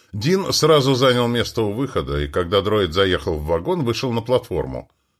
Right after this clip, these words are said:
Дроид покатался по вагону. Как только он выехал на платформу, мы зашли обратно, и вагон поехал дальше. Так мы делали на каждой остановке, где находились такие дроиды. А они были далеко не на каждой платформе.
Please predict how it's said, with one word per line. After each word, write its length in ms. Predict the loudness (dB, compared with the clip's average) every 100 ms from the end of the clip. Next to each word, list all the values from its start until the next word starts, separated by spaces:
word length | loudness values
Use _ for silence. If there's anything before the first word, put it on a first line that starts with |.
| _
Дроид 400 | 0 4 6 4
покатался 520 | 0 0 4 4 4 2
по 140 | 4
вагону. 640 | 6 4 0 0 -2 -6 -10
Как 200 | -4 -4
только 280 | 0 0 4
он 160 | 2 4
выехал 320 | 0 0 -2
на 120 | -2
платформу, 600 | 0 0 2 0 2 2
мы 120 | 4
зашли 340 | 4 2 4 4
обратно, 500 | 4 2 -2 -4 -4
и 80 |
вагон 360 | 2 2 2 0
поехал 420 | 2 4 2 0
дальше. 480 | 2 4 4 0 -8 -10 _ _ _ _
Так 220 | -6 -6
мы 140 | -4 -2
делали 400 | 0 2 2 0
на 140 | -2
каждой 420 | 2 0 2 2
остановке, 580 | 2 0 0 0 -2 -4
где 140 | -2 -2
находились 600 | 0 -2 0 0 -2 0
такие 340 | -2 0 -2
дроиды. 540 | 0 0 -2 -4 -12 _ _ _ _ _
А 180 | -4 -2
они 180 | -2 -4
были 260 | -4 -4
далеко 480 | -2 -2 -4 -2 -2
не 120 | -2
на 160 | -2 -2
каждой 360 | 0 0 0 -2
платформе. 680 | 0 0 0 0 -2 -10